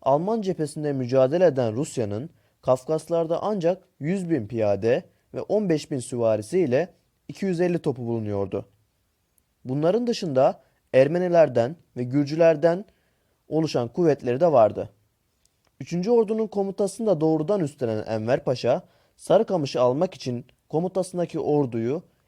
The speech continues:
eksi yirmi beş derecede ve bir buçuk metre kar altında iki bin üç bin metre yükseklikteki dağlık arazinin patika yollarından geçirip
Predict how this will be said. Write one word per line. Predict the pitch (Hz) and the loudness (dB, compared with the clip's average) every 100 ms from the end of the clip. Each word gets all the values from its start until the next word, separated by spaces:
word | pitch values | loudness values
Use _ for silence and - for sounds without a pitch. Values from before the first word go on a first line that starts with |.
| _ | _
eksi | 131 123 - | -4 -4 -6
yirmi | 190 180 180 | -4 -2 0
beş | 208 - | 0 0
derecede | 170 135 113 101 117 180 _ _ _ 117 | -2 0 -2 0 -2 -2 _ _ _ -6
ve | 117 | -4
bir | 151 208 | -2 -2
buçuk | 202 147 - | -4 -6 -4
metre | 143 120 123 | -4 -2 -4
kar | - 165 | 2 6
altında | 160 117 120 104 107 156 - _ _ _ - | 6 2 -4 -2 0 0 -2 _ _ _ -14
iki | 135 185 | -8 -4
bin | 196 | -4
üç | - 214 - | -4 -10 -6
bin | 214 | -4
metre | 165 143 - 139 | 0 -2 -2 -4
yükseklikteki | 127 151 139 127 139 - 139 175 _ _ - | -4 -6 -6 -8 -8 -4 -4 -6 _ _ -2
dağlık | 120 131 202 | 4 4 4
arazinin | 202 165 147 127 120 143 190 _ _ | 4 6 6 4 0 -4 -6 _ _
patika | 165 175 214 | -2 0 0
yollarından | 185 160 143 135 127 117 | 0 2 2 0 0 -4
geçirip | 107 110 - 123 - | -4 -6 -4 -6 -6